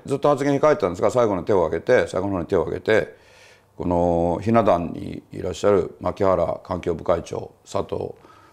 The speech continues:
ゆかり、えー、えー、経産部会長に、僕は経産部会長代理ですが、今日は合同会議なんで発言をお許しいただきたいと。で、オーケーが出て申し上げたのはですね、えー、この法案自体は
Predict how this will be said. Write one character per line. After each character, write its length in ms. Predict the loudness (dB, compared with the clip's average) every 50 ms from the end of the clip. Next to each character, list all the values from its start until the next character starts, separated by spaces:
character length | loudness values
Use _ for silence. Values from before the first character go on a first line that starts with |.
| _ _ _
ゆ 120 | -14 -8 -2
か 120 | 0 2
り、 240 | 2 2 2 0 -2 -4
え 40 | -10 -10 -10 -10 -10 -12 -12 -12 -14 -16
ー、 60 | -18 -20 _ _ _ _ _ _ _ _ _ _ -20 -20 -20 _ _ _ _ _ -12
え 260 | -10 -8 -6 -8 -4
ー、 20 | 0
経 160 | 2 2 4
産 180 | 4 2 0
部 60 | 2 2
会 180 | 2 2 2
長 140 | 0 -4 -6
に、 420 | -2 0 2 2 2 0 -4 -12 -20 _ _ _ _ _ _ _ _ _ -2
僕 160 | -2 2 4
は 160 | 4 2 2 0
経 140 | 0 0
産 160 | 2 2 0 0
部 60 | 2
会 160 | 2 2 4
長 160 | 4 4 4
代 140 | 4 4 4
理 80 | 4 2
で 60 | 0
す 80 | -2 -4
が、 80 | -6
今 80 | -4 0
日 60 | 2
は 100 | 2 2
合 180 | 2 2 2 4
同 160 | 4 4 2
会 200 | 4 2 2 2
議 80 | 0 -4
な 120 | -8 -8
ん 140 | -8 -4 0
で 180 | 2 2 2
発 240 | 0 -2 -8 -6 -4
言 160 | -2 0 2
を 100 | 2 4
お 80 | 4 2
許 60 | 2
し 140 | -2 -6 -6
い 40 | -2
た 120 | -2 0
だ 100 | 0 -2
き 60 | -2
た 120 | 0 0 0
い 100 | 0 0
と。 120 | -4 -14 -20 -20 _ _ _ _ _ _ -8
で、 120 | -4 -2 0
オ 140 | 2 2 0
ー 40 |
ケ 100 | 2 0
ー 80 | -2 -2
が 80 | -2 -2
出 120 | -2 -2
て 400 | 2 4 4 4 4 2 -2 -12 -20 _ _ _ _ _ -6
申 120 | -4 -4 0
し 40 |
上 120 | 2 2 2
げ 100 | 2 2
た 120 | 0 -6
の 80 | -10 -10
は 60 | -16
で 60 | -18
す 120 | -16 -8 -2
ね、 260 | -2 -2 -2 -4 -12 -20 _ _ _ _ _ _ _ _ _ _ _ -10
え 260 | -6 -4 -4 -4 -4
ー、 20 |
こ 160 | 0 2 4
の 360 | 4 6 6 6 4 4 4 2
法 300 | 0 0 2 4 4 4 4
案 80 | 2
自 140 | 0 -2 0
体 180 | 2 4 4 4
は 400 | 4 4 4 4 4 2 0